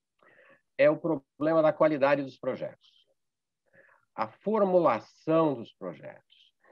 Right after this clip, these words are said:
Então, não é só uma questão de, vamos dizer, de engenharia ou de, de técnica, tá?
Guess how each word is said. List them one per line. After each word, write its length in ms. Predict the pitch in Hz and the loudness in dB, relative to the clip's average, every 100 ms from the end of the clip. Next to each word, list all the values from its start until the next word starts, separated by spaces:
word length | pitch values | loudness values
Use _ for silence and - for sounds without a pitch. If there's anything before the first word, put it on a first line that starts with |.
| _ - | _ -4
Então, 180 | 185 | -4
não 240 | 185 208 247 | -4 -6 -2
é 120 | 269 | -2
só 340 | 262 - 202 | -4 -4 -2
uma 140 | 220 208 | -2 -4
questão 680 | - 170 - - 185 190 170 | -6 -8 -4 2 2 2 -2
de, 460 | 147 175 170 160 131 | -8 -8 -4 -2 -4
vamos 180 | 147 139 | -8 -10
dizer, 120 | 139 | -10
de 80 | 139 | -4
engenharia 880 | 160 135 151 147 123 113 139 117 98 | -4 -2 0 0 0 0 -2 0 0
ou 120 | 120 | 0
de, 360 | 117 113 85 - | -4 -10 -12 -16
de 100 | - _ | -20 _
técnica, 680 | 139 120 - 76 73 - - - | 2 2 -2 -14 -16 -20 -14 -4
tá? 300 | 117 120 | -2 -2